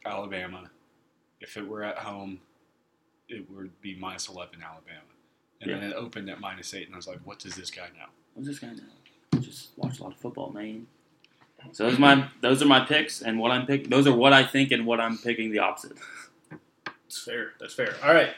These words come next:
Speaker 3: <clears throat>
Speaker 2: I have to do it.
Speaker 3: So, so going into mine, I have Clemson minus three and a half
Speaker 1: Also, there's a shot at Steven.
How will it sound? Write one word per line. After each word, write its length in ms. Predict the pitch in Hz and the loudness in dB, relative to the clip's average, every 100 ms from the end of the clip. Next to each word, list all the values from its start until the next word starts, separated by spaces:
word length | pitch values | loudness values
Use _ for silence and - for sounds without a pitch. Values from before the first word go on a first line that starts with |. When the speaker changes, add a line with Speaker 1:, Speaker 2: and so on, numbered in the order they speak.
| - | -16
Speaker 3:
<clears throat> 140 | - | -4
Speaker 2:
I 380 | 190 190 147 - | -2 0 6 10
have 200 | 135 - | 10 8
to 60 | 135 | 2
do 140 | 151 - | 2 0
it. 100 | - - | -12 -10
Speaker 3:
So, 440 | - 139 117 98 - - - | 4 6 6 0 -12 -20 -8
so 200 | 131 123 | -4 0
going 200 | 135 135 | 2 2
into 140 | 117 | 0
mine, 320 | 110 127 113 117 | -2 -2 -2 0
I 160 | 123 | 2
have 300 | 123 110 110 - _ _ | 2 0 -2 -10 _ _
Clemson 600 | - 135 139 139 143 143 _ _ - _ - | 2 4 4 2 -2 -4 _ _ -20 _ -6
minus 340 | 131 123 110 - | 0 0 0 -2
three 180 | 127 120 | 0 0
and 40 | |
a 40 | 107 | -2
half 200 | 113 120 | -2 0
Speaker 1:
Also, 200 | 135 127 | 0 0
there's 140 | 113 | -4
a 40 | 101 | -4
shot 240 | - 113 | -4 -4
at 100 | 110 | -4
Steven. 500 | - - 104 95 92 | -4 -4 -8 -14 -20